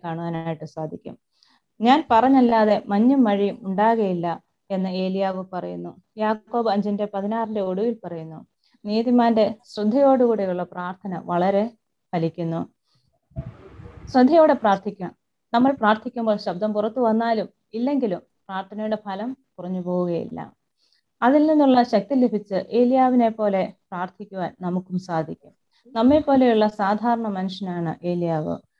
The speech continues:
ഏലിയാവ് പ്രാർത്ഥിച്ചപ്പോൾ ആറു മാസവും മൂന്ന് സംവത്സരവും ആറു മാസവും ദേശത്ത് മഴ പെയ്തില്ല. എന്നാൽ പിന്നീട് പ്രാർത്ഥിച്ചപ്പോൾ ദേശത്ത് മഴ പെയ്തു,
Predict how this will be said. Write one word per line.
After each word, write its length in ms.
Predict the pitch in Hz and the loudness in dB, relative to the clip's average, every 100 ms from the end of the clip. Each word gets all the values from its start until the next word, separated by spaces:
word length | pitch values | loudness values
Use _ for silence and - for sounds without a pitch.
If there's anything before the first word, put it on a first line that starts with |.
| _ - | _ 0
ഏലിയാവ് 460 | 262 285 311 302 294 | 2 6 6 6 4
പ്രാർത്ഥിച്ചപ്പോൾ 840 | 220 208 220 226 233 214 196 - | 4 2 2 -2 -4 0 0 0
ആറു 220 | 196 214 226 | -4 -2 0
മാസവും 640 | 214 202 196 196 202 - _ | 0 0 -4 -6 -10 -10 _
മൂന്ന് 340 | 196 240 262 254 _ - - | 0 4 4 2 _ -20 -16
സംവത്സരവും 640 | 208 208 233 269 226 196 - | -8 -6 -6 -6 -4 -6 -6
ആറു 220 | 190 202 208 | -6 -4 -2
മാസവും 500 | 202 220 220 233 208 | -2 -4 -6 -8 -4
ദേശത്ത് 380 | 175 175 170 | -4 -6 -16
മഴ 300 | 175 180 175 | -12 -6 -4
പെയ്തില്ല. 500 | 180 170 156 - - _ _ _ _ - | -2 -4 -6 -14 -20 _ _ _ _ -2
എന്നാൽ 300 | 254 277 269 | 2 4 4
പിന്നീട് 360 | 247 262 339 330 | 4 4 4 2
പ്രാർത്ഥിച്ചപ്പോൾ 880 | - 208 208 220 220 208 208 196 - | 2 0 0 -4 -6 -4 0 0 0
ദേശത്ത് 360 | 180 185 190 196 | -6 -8 -8 -14
മഴ 300 | 190 190 208 | -6 -2 0
പെയ്തു, 500 | 208 196 202 226 - | 0 0 0 -2 -4